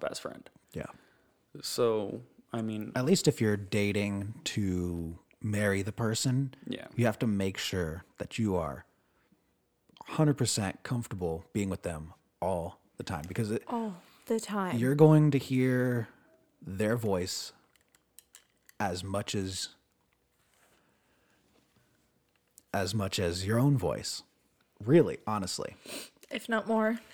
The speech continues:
Speaker 2: Yeah. And, like, you're gonna spend,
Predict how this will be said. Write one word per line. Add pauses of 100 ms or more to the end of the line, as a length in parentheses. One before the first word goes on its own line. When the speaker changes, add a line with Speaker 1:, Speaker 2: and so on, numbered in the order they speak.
(200)
Speaker 2:
Yeah. (920)
And,
like,
you're
gonna
spend,